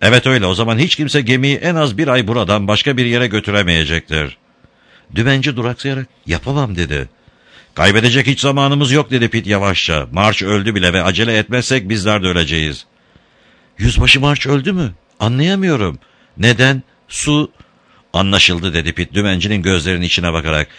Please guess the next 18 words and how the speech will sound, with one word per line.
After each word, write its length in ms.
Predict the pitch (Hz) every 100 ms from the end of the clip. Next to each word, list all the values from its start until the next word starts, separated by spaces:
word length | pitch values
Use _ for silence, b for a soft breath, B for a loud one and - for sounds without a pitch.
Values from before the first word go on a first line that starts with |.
| B B
"Tüm 200 | 180 196
sorumluluğu 520 | 170 170 156 160 156
ben 100 | 143
üzerime 360 | 123 107 98 90
alıyorum." 560 | 82 82 73 71 67 - B B B B
Sözcükler 640 | - 151 147 180 180 165
daha 180 | 147 147
Pitt'in 320 | - 123 156
ağzından 540 | 101 90 76 87 98 82
dökülmeden 520 | 87 104 82 78 90
Pitt 280 | 117 127 -
daha 220 | 107 135
önce 280 | 85 71 82
de 80 |
March'a 420 | 85 92 98 - 123
uyguladığı 540 | 82 80 80 76 95
taktiği 420 | - 92 - 92
uyguladı. 600 | 90 76 73 73 71 69